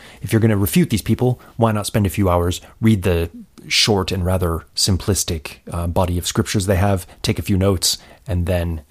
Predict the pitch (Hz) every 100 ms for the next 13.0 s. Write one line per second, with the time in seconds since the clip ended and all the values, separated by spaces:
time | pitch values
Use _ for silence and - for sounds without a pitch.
0 | _ - - 90 90 85 87 - 95 113
1 | 170 196 180 113 95 - 92 87 85 -
2 | 107 - - 82 82 - - _ _ _
3 | _ _ - 110 98 87 - - _ _
4 | _ - 127 139 113 107 104 107 87 95
5 | 110 - 127 139 - - - - 92 87
6 | 107 98 - 110 107 98 98 98 90 90
7 | 98 98 87 - 110 - 104 101 - _
8 | _ - 107 107 98 127 104 - 110 98
9 | 104 92 92 90 90 95 95 98 98 90
10 | - - _ - 135 139 - 113 107 101
11 | 101 92 92 87 - 98 87 82 78 -
12 | 95 85 - 87 85 82 - 87 78 -